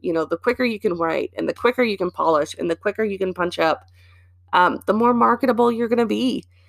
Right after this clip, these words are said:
You could do shows every week and not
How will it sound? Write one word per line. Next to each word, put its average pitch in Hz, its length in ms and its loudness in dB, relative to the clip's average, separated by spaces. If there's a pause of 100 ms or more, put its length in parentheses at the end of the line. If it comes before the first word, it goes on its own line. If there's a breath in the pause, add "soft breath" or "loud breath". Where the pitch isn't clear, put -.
(180)
You 240 260 0
could 220 300 -6
do 262 300 0
shows 262 560 2
every 202 320 -4
week 233 540 -8 (600)
and 220 240 2
not 226 460 4